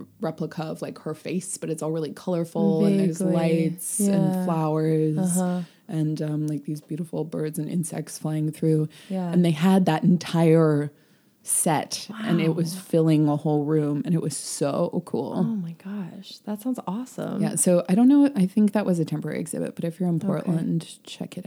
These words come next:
Speaker 1: out. Yeah. Um,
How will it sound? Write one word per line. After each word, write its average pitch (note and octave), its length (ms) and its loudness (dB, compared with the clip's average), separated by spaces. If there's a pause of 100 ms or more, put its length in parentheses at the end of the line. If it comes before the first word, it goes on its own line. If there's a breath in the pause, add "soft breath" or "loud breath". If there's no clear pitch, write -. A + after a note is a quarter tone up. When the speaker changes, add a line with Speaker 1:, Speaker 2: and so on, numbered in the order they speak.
Speaker 1:
out. - 460 -12 (220)
Yeah. G1+ 320 -12 (840 soft breath)
Um, D3 500 0